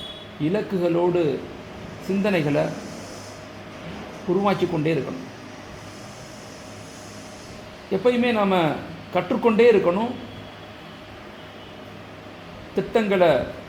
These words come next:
இட்டு நாம் நம்மளை மேம்படுத்தி கொண்டே இருக்கணும். அதை கொண்டு தான் நம்ம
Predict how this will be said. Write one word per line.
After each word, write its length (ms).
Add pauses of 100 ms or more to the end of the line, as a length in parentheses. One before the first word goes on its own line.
இட்டு 220 (200)
நாம் 240
நம்மளை 300 (720)
மேம்படுத்தி 460
கொண்டே 300
இருக்கணும். 320 (1300)
அதை 140
கொண்டு 280
தான் 140
நம்ம 120